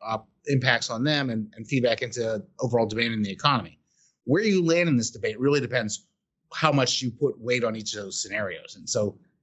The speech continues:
so what Isabel did, which was incredibly valuable, was for the first time answer the question, "Well, how should I think about this second part? How, how big does this need to be?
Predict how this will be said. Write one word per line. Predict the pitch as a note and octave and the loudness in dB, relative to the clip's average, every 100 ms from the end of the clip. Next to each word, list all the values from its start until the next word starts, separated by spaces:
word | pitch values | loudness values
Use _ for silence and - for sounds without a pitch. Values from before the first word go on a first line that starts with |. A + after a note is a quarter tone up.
| _ - | _ -10
so | - B2 A2 - - | 0 0 0 -4 -4
what | C3 - _ | -4 -4 _
Isabel | F3+ G3 F#3 C#3+ A#2+ | 2 4 4 4 2
did, | B2 D3 G2 A2 A2+ | 2 2 0 -6 -14
which | - | -10
was | A2+ | -6
incredibly | A2+ G#2 C#3+ B2 G#2 | -6 0 2 2 2
valuable, | C3 D#3 G#2+ G#2 | 2 2 0 -6
was | G#2+ | -10
for | B2+ | -10
the | A2+ | -8
first | F3+ F3 | -6 -2
time | - D3 C3 - _ _ - | 2 2 0 -4 _ _ -2
answer | C#3+ C#3+ | 0 2
the | C3 | 0
question, | C#3+ C3 C3 - _ _ | 0 0 -2 -8 _ _
"Well, | A#2+ A#2+ | 0 0
how | - G3+ A#3+ | 2 2 2
should | A#3 G3+ | 2 0
I | E3 E3 | 0 -2
think | F#3 E3+ | -2 -2
about | C3 B2 B2 | 0 0 0
this | A2+ - | -2 0
second | C3 A#2+ G#2+ | 0 -2 -4
part? | A#2+ - _ - | -4 -4 _ -8
How, | - F#3 F3 - | -4 -2 -2 -2
how | F3+ | 0
big | F3+ G3+ E3+ | 2 2 2
does | D3+ B2+ | 0 0
this | C3+ - | -2 -2
need | C#3 C#3 | -2 -2
to | B2 G#2+ | -2 -4
be? | G#2+ E3 G#2+ - | 2 0 0 -8